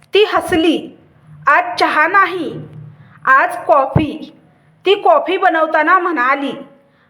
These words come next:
"काल राग आला का?" तो थोडा थांबला. "नाही, उलट धन्यवाद." ती वळली. "खरंच?" "हो, पहिल्यांदाच कुणीतरी माझ्यासाठी काही स्पेशल केलं."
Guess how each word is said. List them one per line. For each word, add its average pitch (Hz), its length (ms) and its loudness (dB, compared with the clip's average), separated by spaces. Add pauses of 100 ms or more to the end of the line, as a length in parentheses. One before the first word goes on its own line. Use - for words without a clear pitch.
(120)
"काल 320 240 4
राग 320 340 2
आला 311 300 2
का?" 262 420 0 (680)
तो 339 180 4
थोडा 320 380 2
थांबला. 269 480 0 (600)
"नाही, 277 680 -2 (380)
उलट 294 300 2 (140)
धन्यवाद." 285 720 2 (640)
ती 392 120 4
वळली. 285 640 0 (460)
"खरंच?" 320 640 0 (600)
"हो, 294 260 4 (600)
पहिल्यांदाच 294 840 0 (380)
कुणीतरी 370 480 2
माझ्यासाठी 330 640 0
काही 392 340 -2
स्पेशल 311 640 0
केलं." 285 320 2